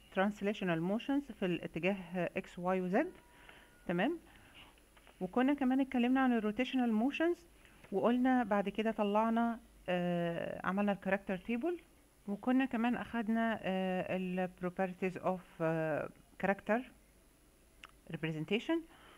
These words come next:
وخلصنا الخمسة رولز طبقناهم على ال سي تو في، آه، point group. تمام؟ طبعًا اللي فاتوا اي حاجة من اللي احنا شرحناها دي، ان شاء الله هحاول انزل لكم فيديو، آه، قبل الامتحان ان شاء الله.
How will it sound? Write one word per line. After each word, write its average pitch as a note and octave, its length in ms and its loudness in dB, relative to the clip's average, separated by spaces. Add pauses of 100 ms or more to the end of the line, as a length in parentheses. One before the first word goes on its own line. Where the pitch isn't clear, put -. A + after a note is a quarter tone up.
(460)
وخلصنا G3+ 580 2
الخمسة A3+ 420 0
رولز C#4+ 300 2
طبقناهم G3 600 2
على G3 340 2
ال F3 80 -4
سي - 160 -12
تو F3+ 200 -4
في، F#3 280 -6 (480)
آه، D#3+ 160 -2
point F#3 340 0
group. F3+ 220 -4 (680)
تمام؟ C#4 320 0 (920)
طبعًا A3+ 240 4
اللي G3 120 2
فاتوا A#3+ 240 0
اي A#3 140 2
حاجة A3 280 0
من G#3 60 4
اللي G3+ 100 2
احنا A#3+ 160 0
شرحناها A3+ 480 0
دي، A#3 240 0 (420)
ان G3 80 -2
شاء G#3+ 140 0
الله G#3+ 120 0
هحاول A3 300 0
انزل F#3 340 2
لكم G3+ 180 -2
فيديو، G3 400 0 (600)
آه، F3 520 0
قبل F3 140 0
الامتحان F#3 480 0
ان E3+ 60 -2
شاء - 180 -6
الله. D#3 200 -6